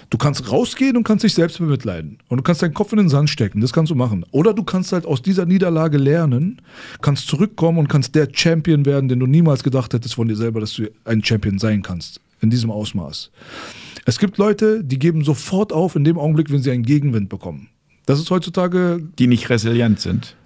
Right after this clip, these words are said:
Speaker 1: Hey, weißt du, da passiert nur eine Sache, die dir nicht passt und dann gibst du auf? Hm. Was ist, wenn du diesen Fehler nimmst, ihn analysierst und versuchst, an deiner Schwäche zu arbeiten? Anstatt deine Stärken nur zu feiern und zu akzeptieren. Okay,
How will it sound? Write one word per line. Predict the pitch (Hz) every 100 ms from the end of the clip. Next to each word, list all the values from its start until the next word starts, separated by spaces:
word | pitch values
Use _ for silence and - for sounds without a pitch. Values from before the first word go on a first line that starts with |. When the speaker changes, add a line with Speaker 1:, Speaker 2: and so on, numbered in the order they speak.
| -
Speaker 1:
Hey, | 151 165 139
weißt | 127 135
du, |
da | 147
passiert | 131 147 160 156
nur | 180 -
eine | 202 190
Sache, | 175 -
die | 156
dir | 165
nicht | 156 -
passt | 170 170 151
und |
dann | 143
gibst | 143 107
du |
auf? | 156 208 - _ _ _ _ _ _ _ _ _ _ _ _ _
Hm. | 127 131 101 85 - _ _ - - - - - - - _ _ _ _ _ _ -
Was | 151
ist, | 220
wenn | 208
du | 196
diesen | 165 160 156
Fehler | 185 190
nimmst, | 170 196 208 180
ihn | 160
analysierst | 151 147 139 156 220 247 170
und |
versuchst, | 123 147 170
an | 135
deiner | 135 127
Schwäche | 117 160 185
zu | 190 135
arbeiten? | 101 90 87 76 - _ _ -
Anstatt | 127 - 135 123
deine | 127 123 -
Stärken | - 156 175 180 147 131 117 -
nur | 139
zu | 135
feiern | 117 - 123 131 120
und | 117
zu | 123
akzeptieren. | 117 - 104 117 113
Okay, | 113 160